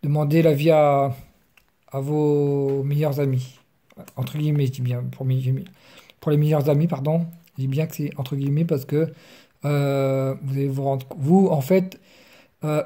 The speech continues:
vous savez, vous avez pris votre décision, mais vous voulez quand même avoir l'avis de, d'un, d'un pote, euh, ou de certains potes. Et, euh,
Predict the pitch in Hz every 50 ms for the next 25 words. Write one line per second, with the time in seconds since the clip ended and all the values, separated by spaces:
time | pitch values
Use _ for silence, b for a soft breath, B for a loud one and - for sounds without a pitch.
0 | - - 170 147 127 - 175 175 170 190 208 202 190 - - - _ _ _ _
1 | _ _ - 139 143 147 143 - 226 214 202 196 - 185 185 180 185 - 175 165
2 | 156 160 180 202 220 226 208 190 185 190 185 175 165 170 180 196 185 185 180 175
3 | 180 190 196 - 156 156 151 170 185 190 180 160 165 151 143 151 170 185 175 151
4 | 160 160 165 165 170 170 B B B B B B _ - 147 147 147 156 156 147
5 | 131 - 170 170 170 180 185 180 - - - _ _ _ _ _ _ - 143 147
6 | 147 147 143 143 143 143 143 147 143 b b b b b b b b _ - 147
7 | 143 139 139 147 147 143 143 143 143 143 147 - - 139 - 156 139 127 - 156
8 | 160 180 180 - - _ _ b b b b b b b b b _ - - 147
9 | 156 160 160 160 165 160 156 156 151 151 151